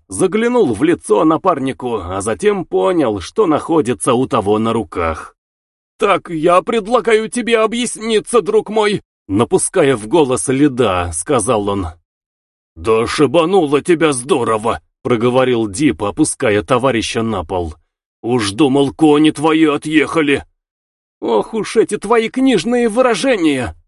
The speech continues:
сказал Дип, отряхиваясь. Затем он внезапно замер, словно прислушиваясь, и медленно приложил руку к голове. «Что?» Лицо Дипа вытянулось от сострадания.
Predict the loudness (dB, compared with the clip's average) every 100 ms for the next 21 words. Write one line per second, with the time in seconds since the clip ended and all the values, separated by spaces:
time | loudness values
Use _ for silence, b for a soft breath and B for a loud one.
0 | -18 -4 0 2 0 0 -2 -2 -2 -2
1 | -2 -2 -4 -4 -4 -6 -10 -18 _ _
2 | _ _ _ -6 -2 0 2 4 4 2
3 | 2 4 4 2 0 0 2 2 2 2
4 | 0 -2 -2 0 2 4 2 2 0 2
5 | 0 0 -2 -2 -2 -4 -6 -12 _ -4
6 | -2 2 2 2 0 0 0 -2 0 2
7 | 2 2 2 2 2 0 -4 -6 -6 -2
8 | 0 0 -2 -4 -6 -10 _ _ _ _
9 | -18 -8 -4 2 4 4 2 -4 -8 _
10 | _ _ _ -6 -6 0 2 2 2 0
11 | 0 2 2 2 2 0 2 -2 -2 -4
12 | -2 -4 -4 0 0 2 0 0 -2 -2
13 | -6